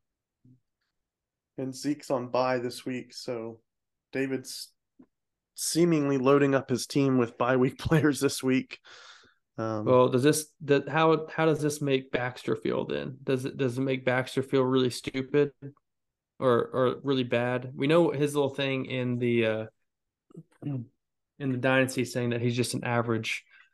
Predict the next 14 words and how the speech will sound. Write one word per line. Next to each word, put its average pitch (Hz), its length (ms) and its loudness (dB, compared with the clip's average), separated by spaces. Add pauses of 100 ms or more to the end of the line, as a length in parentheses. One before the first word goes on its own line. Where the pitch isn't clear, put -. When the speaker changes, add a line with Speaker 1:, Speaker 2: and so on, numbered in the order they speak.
(320)
Speaker 2:
manager, 113 640 -2
but 110 400 0 (760)
David 135 380 4
is 135 280 4
still 143 220 0
projected 131 440 -2
to 117 60 -2
beat 123 280 0
him 107 340 -6 (420)
after 117 560 0 (580)
getting 120 260 2
rid 117 240 2
of, 107 340 -2 (480)
uh, - 320 -6